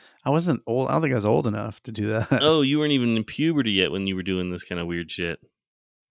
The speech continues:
Speaker 1: Not really, no.
Speaker 2: You'd get these hard-ons and you'd be like, "Oh, what's this?"
Speaker 1: Yo, my dad had a waterbed. Not my, I guess it'd be my dad and my mom, just mommy, dad. But, uh, I th-, I was really young,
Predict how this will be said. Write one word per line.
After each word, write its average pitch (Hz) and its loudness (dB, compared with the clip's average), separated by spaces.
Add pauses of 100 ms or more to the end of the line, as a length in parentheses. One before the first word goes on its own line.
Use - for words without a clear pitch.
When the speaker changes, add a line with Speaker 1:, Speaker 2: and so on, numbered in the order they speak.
(160)
Speaker 1:
Not 98 -8
really, 95 -4
no. 87 -8 (420)
Speaker 2:
You'd 127 -2
get 123 2
these 110 -4
hard-ons 110 4
and 104 0
you'd 104 0
be 107 0
like, 101 2
"Oh, 98 -8
what's 104 -8
this?" 120 -6 (1120)
Speaker 1:
Yo, 170 6
my 160 0
dad 151 0
had 147 0
a 135 2
waterbed. 113 -2 (500)
Not 113 -2
my, 107 -4
I 110 -2
guess 107 -2
it'd 104 -2
be 101 0
my 98 -2
dad 95 -2
and 92 -4
my 90 -6
mom, 87 -6
just - -12
mommy, 90 -8
dad. 98 -12
But, 104 -12 (800)
uh, 107 0
I 117 -6
th-, 113 -10
I 120 -4
was 90 -2
really 98 -2
young, 95 -6